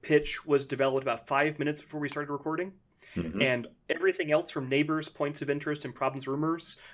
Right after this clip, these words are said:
Speaker 1: were generated in more or less real time as you're hearing it, with some minor editing as we looked up names.
Speaker 2: <laughs> Names, hardest part.
Speaker 1: Yes. But so, w-, w-, you know, in this thirty-minute process, we have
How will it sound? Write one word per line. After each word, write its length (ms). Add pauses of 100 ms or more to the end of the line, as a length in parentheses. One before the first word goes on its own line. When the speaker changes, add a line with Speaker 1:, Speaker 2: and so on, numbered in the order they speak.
Speaker 1:
were 160
generated 720
in 180
more 280
or 80
less 300
real 180
time 340
as 120
you're 100
hearing 300
it, 180 (300)
with 200
some 300
minor 320
editing 340
as 80
we 60
looked 180
up 120
names. 340 (720)
Speaker 2:
<laughs> 220
Names, 400
hardest 320
part. 280 (640)
Speaker 1:
Yes. 380 (280)
But 240
so, 120
w-, 100
w-, 200 (140)
you 140
know, 60
in 220
this 240
thirty-minute 580
process, 580
we 140
have 420